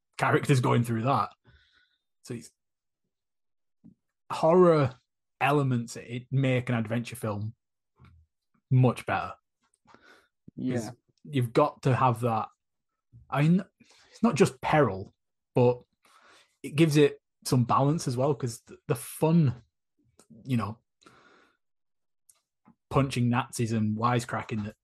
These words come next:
Speaker 1: Indiana Jones does.
Speaker 2: Yeah.
Speaker 1: You gotta balance that with something pretty nasty, and it does a great job.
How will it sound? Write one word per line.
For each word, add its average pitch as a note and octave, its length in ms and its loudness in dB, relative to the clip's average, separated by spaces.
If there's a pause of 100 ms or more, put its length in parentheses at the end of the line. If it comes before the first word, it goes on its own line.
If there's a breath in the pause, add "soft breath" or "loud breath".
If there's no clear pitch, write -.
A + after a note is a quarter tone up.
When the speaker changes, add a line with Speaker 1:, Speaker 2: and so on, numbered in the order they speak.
Speaker 1:
Indiana A#2 380 -2
Jones A#2+ 320 -4
does. A2+ 420 -4 (540)
Speaker 2:
Yeah. G2+ 420 -6 (140)
Speaker 1:
You E3 120 -2
gotta G#3 220 0
balance E3 360 2
that B2 160 0
with A#2+ 140 -4
something A#2+ 640 -4 (340)
pretty B2 220 -6
nasty, - 440 -8 (200)
and A2 140 -8
it G#2 100 -12 (1400 loud breath)
does C3 140 2
a B2+ 60 4
great C3 280 2
job. D3+ 260 0